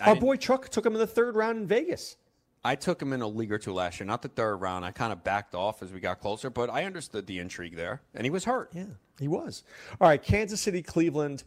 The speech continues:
Speaker 2: I'm gonna give you a guy in this game, Ronis. I am all in on Jarvis Landry. I like, this is a Landry week for me.
Speaker 1: Are you playing him in D F S?
Speaker 2: I will, on D K.
Speaker 1: Okay. He'll be very low owned this week in D F S,
Speaker 2: Yeah.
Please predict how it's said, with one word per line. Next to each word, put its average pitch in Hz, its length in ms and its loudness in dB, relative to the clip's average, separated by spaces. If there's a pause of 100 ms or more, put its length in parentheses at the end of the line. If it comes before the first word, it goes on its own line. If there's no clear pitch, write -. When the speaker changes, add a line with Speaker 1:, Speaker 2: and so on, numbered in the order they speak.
(240)
Speaker 2:
I'm 165 140 6
gonna 185 160 4
give 147 180 2
you 139 80 2
a 117 40 0
guy 123 240 2
in 113 80 -4
this 107 120 -6
game, 117 200 -4
Ronis. 107 320 -6
I 131 160 2
am 120 180 -4
all 135 300 4
in 117 80 -2
on 101 140 -6
Jarvis 101 380 -4
Landry. 90 460 -8 (220)
I 101 100 2
like, 117 260 -2
this - 180 -6
is 107 60 -2
a 101 60 -2
Landry 92 400 -4
week 78 180 -8
for 82 120 -14
me. 82 180 -12 (120)
Speaker 1:
Are 139 60 6
you 131 120 2
playing 139 240 -2
him 123 80 -4
in 117 60 -6
D 123 120 -4
F 120 140 -4
S? 170 340 -4 (400)
Speaker 2:
I 113 80 0
will, 101 340 -2
on 110 140 -4
D 101 140 -2
K. 92 160 -6
Speaker 1:
Okay. 98 240 -6 (180)
He'll 147 140 4
be 127 120 0
very 110 460 -2
low 92 280 -6
owned 85 200 -6
this 82 160 -14
week 82 180 -14
in 80 100 -14
D 82 140 -10
F 82 80 -6
S, 92 60 -4
Speaker 2:
Yeah. 78 140 -6